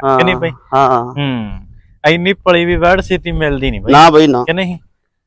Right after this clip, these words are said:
Speaker 1: ਤੇ ਕੀ ਮੁੱਲ ਆ ਫਿਰ ਜਾਇਜ਼?
Speaker 2: ਡਾਕਟਰ ਦਾ ਮੁੱਲ ਤਾਂ ਇਹਦਾ ਜਮਾ ਹੈਰਾਨ ਹੋਣ ਵਾਲਾ ਹੀ ਅੱਜ।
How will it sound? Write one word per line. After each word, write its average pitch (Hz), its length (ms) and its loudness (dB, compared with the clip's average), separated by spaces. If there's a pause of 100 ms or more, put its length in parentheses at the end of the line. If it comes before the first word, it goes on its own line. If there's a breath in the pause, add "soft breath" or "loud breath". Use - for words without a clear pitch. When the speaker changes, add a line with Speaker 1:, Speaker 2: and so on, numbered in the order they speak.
(460)
Speaker 1:
ਤੇ 170 80 0
ਕੀ 170 240 -10
ਮੁੱਲ 175 300 -4
ਆ 160 60 -2
ਫਿਰ 139 160 -8
ਜਾਇਜ਼? 120 360 -2 (960)
Speaker 2:
ਡਾਕਟਰ 254 260 6
ਦਾ 262 160 8
ਮੁੱਲ 202 360 6
ਤਾਂ 226 100 6
ਇਹਦਾ 254 140 8
ਜਮਾ 233 220 6
ਹੈਰਾਨ 208 280 8
ਹੋਣ 196 180 6
ਵਾਲਾ 190 160 8
ਹੀ 175 120 8
ਅੱਜ। 123 120 0